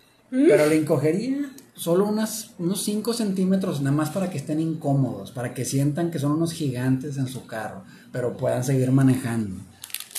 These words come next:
Speaker 2: Así como que, "Chingada madre, ¿quién me encogió el carro?" Y
Speaker 1: Mm.
Speaker 2: ahí van, parecen <laughs> el Dino, los Picapiedras sacando la chompa ahí por el techo del carro.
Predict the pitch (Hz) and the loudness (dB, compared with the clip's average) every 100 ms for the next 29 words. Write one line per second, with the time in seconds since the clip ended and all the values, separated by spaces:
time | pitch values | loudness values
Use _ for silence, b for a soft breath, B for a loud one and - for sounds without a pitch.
0 | - 110 110 127 123 113 - 160 165 170 | -12 -12 -10 -10 -10 -12 -16 -12 -10 -10
1 | 165 160 147 156 165 165 156 156 160 160 | -10 -12 -12 -10 -8 -8 -8 -8 -8 -8
2 | 147 143 160 - 147 156 156 147 143 143 | -10 -10 -10 -10 -10 -10 -10 -12 -12 -12
3 | - _ _ _ 247 247 120 135 139 156 | -16 _ _ _ -10 -6 -2 2 4 4
4 | 180 185 156 165 185 131 - - - - | 4 2 2 2 4 4 2 -6 -14 -18
5 | - - - - 147 139 139 151 170 165 | -18 -20 -20 -8 -2 0 2 4 2 0
6 | 147 143 139 - 143 156 175 170 147 165 | -4 -6 -6 -4 0 0 -2 -4 -6 -2
7 | 160 - 151 147 170 160 170 156 139 131 | -4 -2 -4 -2 -4 -6 -2 2 2 0
8 | 139 131 165 156 135 127 143 | -2 -2 -4 -8 -6 -4 -4